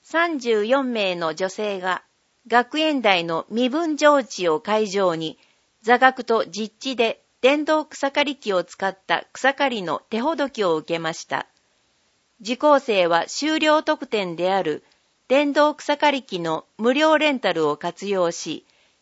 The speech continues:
自宅周りの環境美化のほか、公園や都幾川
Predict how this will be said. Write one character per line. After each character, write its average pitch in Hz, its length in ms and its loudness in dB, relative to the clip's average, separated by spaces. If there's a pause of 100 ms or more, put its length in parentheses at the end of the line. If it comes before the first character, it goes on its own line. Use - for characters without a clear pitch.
自 226 120 -6
宅 277 240 2
周 269 260 4
り 190 120 -6
の 165 160 -2
環 302 280 -2
境 302 220 0
美 285 140 -6
化 214 120 2
の 170 140 -4
ほ 165 120 -10
か、 - 260 -4 (420)
公 254 280 4
園 226 240 0
や 208 240 -2 (100)
都 220 100 -8
幾 277 160 -4
川 294 220 4